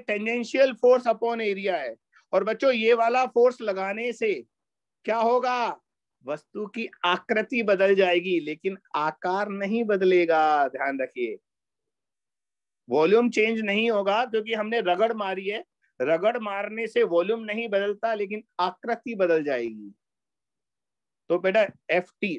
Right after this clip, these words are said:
T का मतलब लिख लेना, tangential force, स्पर्श रेखीय बल। स्पर्श रेखीय बल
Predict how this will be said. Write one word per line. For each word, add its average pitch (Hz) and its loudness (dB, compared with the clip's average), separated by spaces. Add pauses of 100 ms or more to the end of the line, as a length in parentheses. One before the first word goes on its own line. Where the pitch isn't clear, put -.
(160)
T 170 -4
का 190 0
मतलब 190 2
लिख 185 -2
लेना, 185 0
tangential 214 0
force, 226 0
स्पर्श 262 -6
रेखीय 185 2
बल। 127 -4 (2500)
स्पर्श 240 0
रेखीय 220 4
बल 226 0